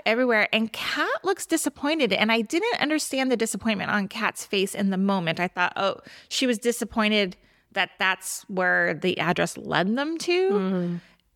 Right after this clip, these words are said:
Speaker 1: Until we come back from commercial and Elliot tells Kat not to read into what the wo-, motel might mean.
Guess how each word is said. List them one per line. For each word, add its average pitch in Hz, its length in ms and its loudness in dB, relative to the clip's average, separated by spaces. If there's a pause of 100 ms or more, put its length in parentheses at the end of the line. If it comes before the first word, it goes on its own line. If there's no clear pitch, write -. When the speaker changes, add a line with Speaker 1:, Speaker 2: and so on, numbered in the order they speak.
(200)
Speaker 1:
Until 277 320 2
we 262 120 2
come 262 180 0
back 240 160 0
from 220 160 0
commercial 226 760 0
and 196 220 -2
Elliot 208 300 0
tells 208 260 -4
Kat - 240 -6
not 196 400 -2
to 220 160 -4
read 202 320 0
into 190 400 -2
what 185 160 0
the 185 140 0
wo-, 185 240 2
motel 180 420 2
might 160 320 -4
mean. 165 600 -2